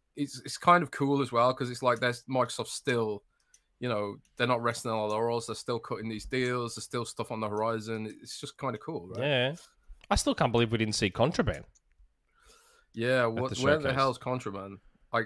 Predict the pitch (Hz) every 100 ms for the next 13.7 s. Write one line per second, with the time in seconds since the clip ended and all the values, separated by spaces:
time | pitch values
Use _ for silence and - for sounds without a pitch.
0 | - 131 147 123 110 107 107 101 104 98
1 | 98 98 98 98 95 104 - - 101 101
2 | 107 104 95 101 - - 113 101 107 101
3 | - 104 - 101 98 - - 104 101 _
4 | _ _ _ _ _ _ - 123 - 127
5 | 127 190 302 269 127 113 _ _ _ _
6 | _ _ _ _ - _ - - _ _
7 | - 123 147 135 113 117 - 120 120 117
8 | 113 104 117 110 98 - - 117 107 -
9 | 110 107 101 101 117 107 - 107 101 104
10 | 113 123 - - - - 135 202 320 190
11 | 92 90 _ _ _ _ _ - 175 170
12 | - 208 - 185 - 269 196 - 180 240
13 | 139 143 160 151 - 170